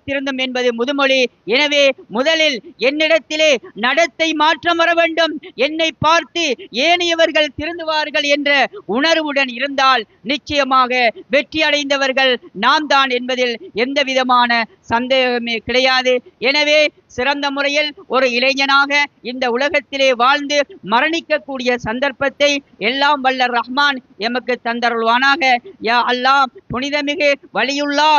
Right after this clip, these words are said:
இறைநேசர் அவர்களுடைய சன்னிதானத்திலே இருந்து நாம் எல்லாம் கேட்கின்றோம். எமது பாவக்கரைகளை அவர்களுடைய பொருட்டினால் போக்கி விடுவாயாக. நாளை மறுமையிலே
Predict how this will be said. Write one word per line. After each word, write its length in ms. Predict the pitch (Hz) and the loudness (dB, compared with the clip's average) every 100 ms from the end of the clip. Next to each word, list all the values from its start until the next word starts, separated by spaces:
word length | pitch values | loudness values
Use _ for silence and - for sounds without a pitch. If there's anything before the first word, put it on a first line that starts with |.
| 330 330 214 | 0 -6 0
இறைநேசர் 640 | 294 320 311 311 320 294 277 - 202 | 0 2 0 0 2 0 -2 -4 -2
அவர்களுடைய 560 | 254 311 311 302 285 285 277 | 0 2 0 0 0 0 0
சன்னிதானத்திலே 800 | 269 285 320 339 330 320 294 285 277 254 | -2 0 2 4 4 0 0 0 0 0
இருந்து 300 | 330 330 269 208 381 190 | 0 2 0 -2 -6 0
நாம் 220 | 262 269 | 2 2
எல்லாம் 280 | 254 247 247 240 | 0 2 0 0
கேட்கின்றோம். 600 | 254 - 240 240 254 208 349 - 247 | -2 -2 -4 2 2 2 -6 -4 0
எமது 200 | 277 269 - | 2 0 2
பாவக்கரைகளை 840 | 262 311 311 262 285 311 320 311 311 247 381 - | 2 4 2 0 0 0 0 0 0 -2 -8 -2
அவர்களுடைய 520 | 262 302 285 285 269 269 - | 2 2 0 -2 0 -2 2
பொருட்டினால் 600 | 302 311 330 330 320 240 359 _ | 0 0 -2 2 2 2 -4 _
போக்கி 320 | 247 262 262 | -2 -2 -2
விடுவாயாக. 580 | 254 240 240 233 247 247 254 226 - _ 190 | -4 0 2 2 2 2 2 0 -4 _ -2
நாளை 280 | 240 269 269 247 | 0 2 2 2
மறுமையிலே 500 | 254 294 302 294 311 | 2 2 0 2 2